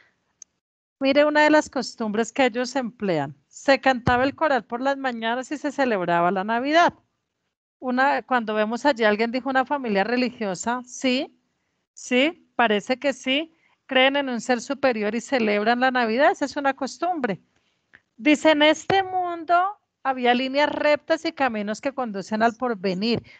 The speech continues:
Otra vez nos lo mencionan de otra manera, pero es como si nos lo estuvieran repitiendo. "Hay líneas rectas y caminos que conducen al porvenir".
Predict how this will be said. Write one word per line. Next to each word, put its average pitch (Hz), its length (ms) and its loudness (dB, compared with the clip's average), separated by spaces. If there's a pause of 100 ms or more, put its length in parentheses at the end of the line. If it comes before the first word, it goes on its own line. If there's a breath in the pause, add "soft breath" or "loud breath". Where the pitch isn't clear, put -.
(140 loud breath)
Otra 294 380 4
vez 339 140 2
nos 330 120 -2
lo 330 100 0
mencionan 247 480 -2
de 262 100 0
otra 269 200 2
manera, 247 400 2
pero 262 200 0
es 202 100 -4
como 240 180 -6
si 269 120 -8
nos 262 120 -4
lo 247 80 -2
estuvieran 202 360 -2
repitiendo. 220 800 -2 (460 soft breath)
"Hay 247 180 4
líneas 269 400 0
rectas 285 600 -2
y 311 80 -4
caminos 196 420 -4
que 254 120 -8
conducen 202 480 -4
al 208 100 2
porvenir". 185 600 -2